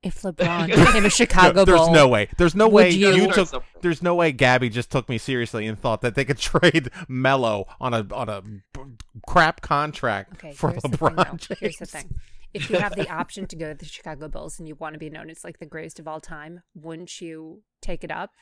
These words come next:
Speaker 2: No, because
Speaker 1: And
Speaker 2: people believe that Kobe's the greatest of all, or Wilt Chamberlain is the greatest of all time. Those are all Lakers.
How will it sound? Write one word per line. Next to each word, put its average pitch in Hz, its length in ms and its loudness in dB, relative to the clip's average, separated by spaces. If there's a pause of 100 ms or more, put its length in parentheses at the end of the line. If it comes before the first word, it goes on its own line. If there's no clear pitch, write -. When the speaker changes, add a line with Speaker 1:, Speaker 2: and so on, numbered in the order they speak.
Speaker 2:
No, 120 200 2
because 147 280 0
Speaker 1:
And 175 80 -8
Speaker 2:
people 143 240 -2
believe 123 300 -6
that 117 140 -6
Kobe's 147 440 -8
the 101 80 -12
greatest 98 260 -14
of 101 140 -10
all, 76 180 -18
or 110 140 -10
Wilt 123 240 -4
Chamberlain 135 480 -8
is 92 100 -16
the 101 60 -16
greatest 95 260 -20
of - 60 -20
all - 60 -20
time. - 140 -20
Those 135 220 -2
are 208 80 6
all 123 140 4
Lakers. 95 500 -14